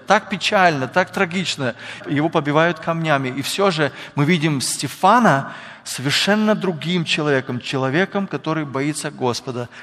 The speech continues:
который удовлетворён в Боге. Это и-, у-, удивительная картина.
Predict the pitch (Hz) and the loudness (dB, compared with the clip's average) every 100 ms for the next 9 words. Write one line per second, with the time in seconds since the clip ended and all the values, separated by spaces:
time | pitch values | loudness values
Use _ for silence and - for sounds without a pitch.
0 | - 120 143 131 139 127 127 127 131 127 | -16 -6 -4 -2 -2 -4 -4 -4 -6 -4
1 | 131 127 123 117 120 120 107 110 - _ | -2 -4 -6 -10 -6 -4 -6 -14 -20 _
2 | _ _ _ 135 139 - - - 151 131 | _ _ _ -8 -4 -6 -8 -10 -10 -10
3 | _ - - - - 139 151 156 233 254 | _ -14 -10 -10 -6 -4 -4 -2 -2 0
4 | 233 214 - 185 180 - 208 165 135 | 0 0 0 -4 -2 -2 0 2 0